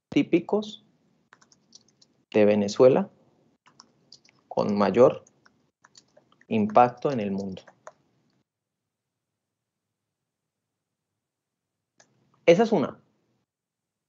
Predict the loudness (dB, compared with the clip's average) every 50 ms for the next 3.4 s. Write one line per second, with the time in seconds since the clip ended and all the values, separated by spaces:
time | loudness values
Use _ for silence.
0 | _ 0 2 4 6 6 6 6 4 0 -2 -4 -6 -6 -12 -16 _ _ _ _
1 | _ _ _ _ _ _ _ _ _ _ _ _ _ _ _ _ _ _ _ _
2 | _ _ _ _ _ _ _ _ -2 0 0 0 0 -2 -4 -4 -2 -2 0 0
3 | -2 -2 -6 -8 -10 -14 -20 _